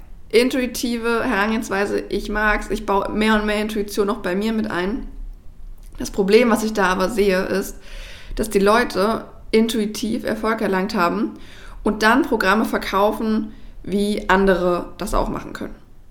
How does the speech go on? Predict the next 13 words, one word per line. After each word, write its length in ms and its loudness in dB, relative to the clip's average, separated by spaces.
In 140 6
diesem 220 4
Programm 380 4
sind 100 6
dann 180 2
irgendwelche 420 4
Strategien 500 -2
mit 140 -2
drinne, 280 0
alles 220 2
schön 140 0
und 100 0
gut. 300 -2